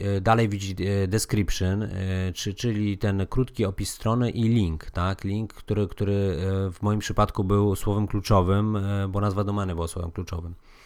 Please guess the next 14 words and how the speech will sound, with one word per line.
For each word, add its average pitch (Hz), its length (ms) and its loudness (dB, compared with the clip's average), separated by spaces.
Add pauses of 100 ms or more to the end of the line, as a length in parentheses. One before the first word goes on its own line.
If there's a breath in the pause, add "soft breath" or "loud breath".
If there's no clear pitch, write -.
(540 loud breath)
E, 98 200 2
i 110 220 -4
te 139 180 4
wszystkie 147 320 2
czynniki 131 380 0
mają 127 160 4
wpływ 127 240 0
na 127 120 2
to, 123 120 0
e, 117 440 -2
gdzie 110 180 2
użytkownik 120 540 0
kliknie, 107 420 0
bo, 101 520 2